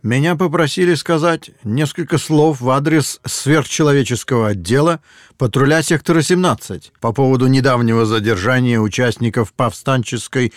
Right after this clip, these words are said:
научной группировки. Позволю себе сказать напрямую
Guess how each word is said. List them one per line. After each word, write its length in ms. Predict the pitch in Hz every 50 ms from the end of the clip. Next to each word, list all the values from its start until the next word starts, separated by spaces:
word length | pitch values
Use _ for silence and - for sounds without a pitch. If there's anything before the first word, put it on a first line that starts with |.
| - - -
научной 720 | 127 120 127 131 127 127 127 113 - - - 110 110 107 101
группировки. 680 | 92 117 117 113 139 117 92 - - - - - - _ _ _ _ _
Позволю 420 | - 160 160 151 170 220 247 226 202
себе 240 | - 202 185 185 160
сказать 480 | - - 156 131 95 101 71 - -
напрямую 600 | 95 104 104 - 165 180 165 127 98 78 73 87